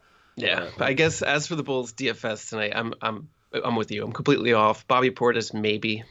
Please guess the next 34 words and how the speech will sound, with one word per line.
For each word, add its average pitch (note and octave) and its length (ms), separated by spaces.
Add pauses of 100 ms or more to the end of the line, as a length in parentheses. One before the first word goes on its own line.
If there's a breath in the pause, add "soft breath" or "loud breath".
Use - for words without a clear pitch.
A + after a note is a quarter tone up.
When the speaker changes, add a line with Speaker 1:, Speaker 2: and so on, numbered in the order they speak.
(100)
Speaker 1:
but, A2 220 (300)
um, G2 540 (540 soft breath)
yeah, G#2 160
even G#2+ 340
so, G#2+ 220
I, G#2 160 (100)
I G#2 80
think - 180
I'll - 80
stay - 280
away. G#2 220 (380)
Speaker 2:
Uh, A2+ 280
actually, C#3+ 420
actual F3+ 440
D C#3 200
F C#3 140
S B2 160
analysis, A#2+ 640
he C3+ 120
said C#3+ 220
that A#2+ 100
they've A#2 220
really A#2 180
struggled A2+ 340
in G#2+ 60
the G2+ 80
first A2 300
and G#2 100
third G#2 220
quarters G#2 360
in A#2+ 60
the A#2+ 80
last B2 300
game. C#3 260